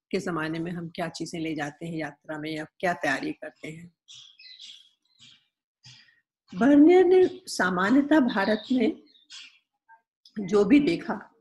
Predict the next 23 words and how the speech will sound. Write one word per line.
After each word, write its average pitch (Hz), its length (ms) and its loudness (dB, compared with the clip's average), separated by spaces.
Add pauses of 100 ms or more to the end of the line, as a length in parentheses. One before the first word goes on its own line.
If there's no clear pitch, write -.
उसकी 233 240 -4
तुलना 196 320 -2
यूरोप 170 460 -4
की 190 60 -6
स्थितियों - 420 -12
से - 160 -10
की। - 220 -20 (2000)
वे 240 160 0
लगभग 202 500 0
हर 208 260 -2
वृत्तांत 165 540 -6 (100)
में 147 180 -14 (1800)
भारत 190 540 -4
की 226 100 -2
स्थिति - 340 -8
को 180 240 -4
यूरोप 185 560 -4 (580)
में 202 100 0
हुए 190 240 0
विकास 170 440 -4
की 214 100 -6
तुलना 160 420 -4
में 277 260 -8